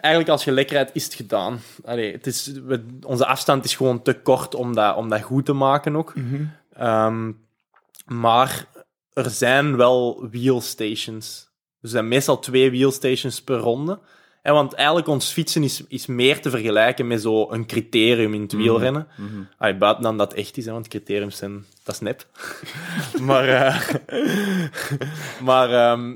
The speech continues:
Speaker 1: en dus wij rijden meestal een tour van een kilometer of vijf. Meestal stoppen ze daar heel veel bochten in.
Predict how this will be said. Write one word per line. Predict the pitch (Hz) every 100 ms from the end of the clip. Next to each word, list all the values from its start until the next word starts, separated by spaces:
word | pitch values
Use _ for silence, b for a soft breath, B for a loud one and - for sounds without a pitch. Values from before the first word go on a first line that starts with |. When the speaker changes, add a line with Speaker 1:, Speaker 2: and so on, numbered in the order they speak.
| - _
Speaker 1:
en | 147 156
dus | 147
wij | 143 123
rijden | 131 127 123
meestal | 143 165 139
een | 117
tour | 151 139
van | 123
een | -
kilometer | 147 143 135 127
of | 110
vijf. | - 113 127 - - _ b b b
Meestal | - 131 147 165
stoppen | 156 143
ze | 127
daar | 113
heel | 143
veel | 139 117
bochten | 127 - 151
in. | 156 180